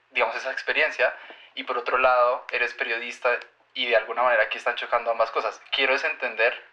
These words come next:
como qué opinas del, del lado puramente de periodismo y luego que pongamos como en tensión ambas cosas. Solo si fueras periodista,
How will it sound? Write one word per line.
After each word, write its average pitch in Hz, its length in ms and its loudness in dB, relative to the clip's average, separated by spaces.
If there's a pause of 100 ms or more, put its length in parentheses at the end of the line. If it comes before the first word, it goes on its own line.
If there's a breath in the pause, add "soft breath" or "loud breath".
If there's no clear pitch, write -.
(420 soft breath)
como 123 220 -4
qué 131 100 2
opinas 131 680 0
del, 131 240 0
del 120 140 -4
lado - 180 4
puramente 139 440 0
de 139 100 2
periodismo 123 380 -6
y 156 40 -4
luego 113 420 -6 (140)
que 139 100 2
pongamos 113 380 2
como 123 220 0
en 120 160 -2
tensión 113 360 0
ambas 113 300 2
cosas. - 200 -6 (960 soft breath)
Solo 165 400 4
si 180 140 -6
fueras 139 240 2
periodista, 131 640 -2